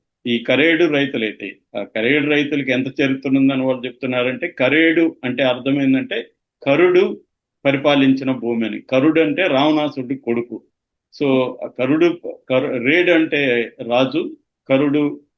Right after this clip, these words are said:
ఆ, అనే రాజు పరిపాలించింది కాబట్టి కరేడు అని వచ్చిందనేది కూడా గ్రామస్తులు కొంతమంది చెప్తున్నారు. ఏదేమైనా అది ఎన్నో ద-, శతాబ్దాల నుంచి ఆ ఊరు ఉంది,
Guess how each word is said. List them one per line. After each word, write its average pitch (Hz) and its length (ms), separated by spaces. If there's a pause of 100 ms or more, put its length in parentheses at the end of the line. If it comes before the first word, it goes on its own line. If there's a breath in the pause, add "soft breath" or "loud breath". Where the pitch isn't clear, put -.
ఆ, - 20
అనే 117 520
రాజు 131 320
పరిపాలించింది 120 1040
కాబట్టి 117 300
కరేడు 147 480
అని 135 200
వచ్చిందనేది 120 520
కూడా 123 180
గ్రామస్తులు 120 600
కొంతమంది 107 480
చెప్తున్నారు. 117 500 (340)
ఏదేమైనా 196 420
అది 156 440
ఎన్నో 147 440
ద-, 120 260
శతాబ్దాల 165 640
నుంచి 147 240
ఆ 123 80
ఊరు 127 280
ఉంది, 123 440